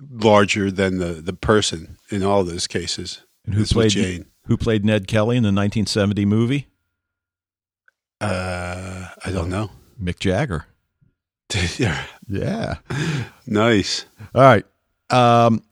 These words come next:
Speaker 2: and I'm pretty sure you didn't see that one when it came
Speaker 1: I,
Speaker 2: out.
Speaker 1: I didn't. I didn't, no, I, I, I wouldn't have, I don't think. But, uh, I, I might have to go check that out, though.
Speaker 2: Um, all right. Now, did I mention my favorite scene? <laughs> River
Speaker 1: You, you
Speaker 2: tries
Speaker 1: mentioned a couple.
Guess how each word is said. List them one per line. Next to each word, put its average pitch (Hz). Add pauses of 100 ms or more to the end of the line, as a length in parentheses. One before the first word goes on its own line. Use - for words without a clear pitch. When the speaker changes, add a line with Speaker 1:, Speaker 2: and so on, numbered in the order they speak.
Speaker 2:
and 101
I'm 95
pretty 107
sure 101
you 95
didn't 92
see 98
that 92
one 87
when 85
it 82
came -
Speaker 1:
I, 135
Speaker 2:
out. 151
Speaker 1:
I -
didn't. 160
I 135
didn't, 117
no, 104
I, 92 (360)
I, 95
I 92 (220)
wouldn't 98
have, 87
I 90
don't 90
think. -
But, 107
uh, 90 (300)
I, 117
I 113
might 127
have 185
to 101
go 98
check -
that 90
out, 165
though. 82 (460)
Speaker 2:
Um, 110 (220)
all 131
right. -
Now, 135 (640)
did 143
I 180
mention 220
my 151
favorite 143
scene? 120 (520)
<laughs> 175
River 220
Speaker 1:
You, 185
you 151
Speaker 2:
tries 165
Speaker 1:
mentioned 180
a 104
couple. 117